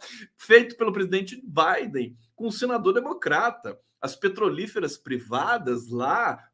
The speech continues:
pagam vinte e um por cento de impostos sobre os lucros.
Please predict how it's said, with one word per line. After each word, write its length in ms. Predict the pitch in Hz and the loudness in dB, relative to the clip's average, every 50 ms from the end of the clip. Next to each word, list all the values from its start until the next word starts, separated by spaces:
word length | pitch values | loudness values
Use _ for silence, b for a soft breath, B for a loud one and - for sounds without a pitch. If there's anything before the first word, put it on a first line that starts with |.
| _ - | _ 2
pagam 440 | 156 165 202 247 240 214 226 226 180 | 4 4 6 4 4 2 -2 -4 -4
vinte 340 | 151 180 262 311 285 - 320 | -4 -6 -8 -8 -8 -8 -8
e 60 | 330 | -8
um 120 | 330 277 | -8 -8
por 140 | 277 302 240 | -10 -10 -10
cento 320 | - - 226 226 214 247 | -8 -6 -6 -6 -6 -8
de 120 | 214 233 247 | -8 -6 -6
impostos 600 | 247 - - - 175 170 175 185 180 180 - 196 | -6 -6 0 4 6 6 6 6 2 -2 -10 -8
sobre 280 | - - 226 220 240 320 | -6 -6 -4 -4 -4 -4
os 100 | 277 220 | -4 -2
lucros. 720 | 180 156 160 185 240 - - - 101 92 - - - - | 0 2 2 0 0 -2 -8 -8 -8 -8 -10 -12 -16 -20